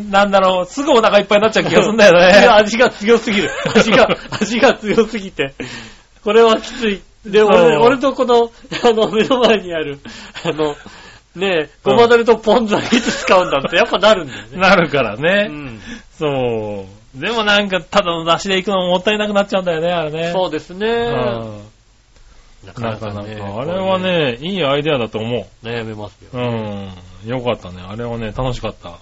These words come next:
Speaker 2: うん。
Speaker 1: ねえ、最近の、ちょっとヒットだったかな。
Speaker 2: そうですね。
Speaker 1: うん。
Speaker 2: あとはだからね、あの、シングルライスにできたね、塚田農場にぜひね。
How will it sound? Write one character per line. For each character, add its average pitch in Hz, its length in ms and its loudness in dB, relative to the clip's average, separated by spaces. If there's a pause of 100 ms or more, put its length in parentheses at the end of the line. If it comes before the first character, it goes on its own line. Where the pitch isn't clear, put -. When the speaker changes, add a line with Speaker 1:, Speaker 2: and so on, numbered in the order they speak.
Speaker 2:
う 113 40 -16
ん。 104 180 -16 (500)
Speaker 1:
ね 110 480 -8
え、 107 40 -14
最 127 300 -6
近 113 280 -12
の、 101 240 -10 (580)
ち 120 80 -12
ょ - 20 -12
っ - 40 -12
と 107 40 -10
ヒ 143 120 -8
ッ 120 40 -6
ト 107 160 -12
だ 80 60 -18
っ - 20 -20
た 82 140 -18
か 92 60 -16
な。 160 200 -2
Speaker 2:
そ 170 80 -6
う 110 40 -8
で 107 80 -16
す - 80 -20
ね。 147 360 -10 (300)
Speaker 1:
う 135 40 -12
ん。 123 160 -8
Speaker 2:
あ 190 60 -6
と 208 100 -4
は 196 100 -6
だ 180 120 -8
か 185 100 -8
ら 208 100 -8
ね、 254 80 -6
あ 202 200 -4
の、 143 840 -10
シ - 120 -18
ン 131 40 -12
グ 127 60 -12
ル 120 60 -8
ラ 117 60 -4
イ - 20 -14
ス - 80 -18
に 110 120 -16
で 110 120 -12
き - 60 -20
た 107 120 -20
ね、 127 220 -16 (420)
塚 143 220 -6
田 127 100 -6
農 135 200 -6
場 107 140 -12
に 98 80 -18
ぜ 104 140 -18
ひ 98 60 -20
ね。 117 180 -18